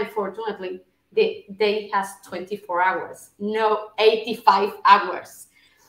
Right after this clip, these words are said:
That is a way we can give you recommendations per room type.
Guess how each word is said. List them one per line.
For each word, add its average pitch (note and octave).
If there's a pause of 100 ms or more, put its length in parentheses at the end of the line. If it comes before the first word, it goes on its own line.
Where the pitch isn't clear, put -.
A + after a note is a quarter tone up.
(800)
That C4
is C#4+
a C#4
way B3
we G#3
can G#3
give B3
you B3+
recommendations A3
per G3
room C#4+
type. F3